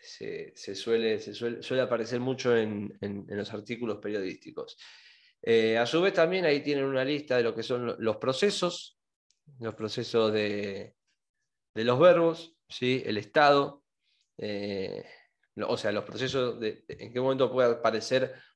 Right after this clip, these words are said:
un verbo en un estado físico, puede ser, eh, estático, o sea, puede ser algo de estar quieto, o puede estar, eh, ser, ser movimiento,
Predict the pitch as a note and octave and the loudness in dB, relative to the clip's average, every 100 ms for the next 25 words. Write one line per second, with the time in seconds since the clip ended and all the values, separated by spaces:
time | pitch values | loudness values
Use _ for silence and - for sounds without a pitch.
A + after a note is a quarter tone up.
0 | - A2+ C#3 E3+ E3 A2+ - A2+ A#2+ A2+ | -8 2 4 6 6 6 2 -8 -6 -4
1 | - B2+ A#2+ G#2+ - D3 C#3+ A#2+ B2 D3 | 2 4 4 2 -2 -4 -4 -2 0 -2
2 | - _ _ _ _ _ _ - G2+ G2+ | -6 _ _ _ _ _ _ -6 -6 -2
3 | A2 A2 G2+ G2 F2+ - - - _ _ | -2 -2 -4 -6 -6 -8 -12 -20 _ _
4 | _ _ _ _ - - C3+ C3 B2 B2 | _ _ _ _ -16 2 2 2 -2 0
5 | A#2 G#2 G2+ A2+ G#2+ A2+ A2 - A#2 A#2 | 2 2 0 -2 0 2 0 0 0 2
6 | A2 - G#2 - C3+ - B2 A2+ G#2 G#2+ | 0 -2 -6 -4 -6 -2 0 2 0 -4
7 | G#2 - A2 G2 D#2+ - - A2 G#2 - | -6 -6 -6 -6 -6 -10 -8 -6 -4 -4
8 | G#2+ G#2 G#2 G2+ A2+ C#3+ C#3 A2+ B2+ | -4 -2 -2 -2 2 2 2 4 4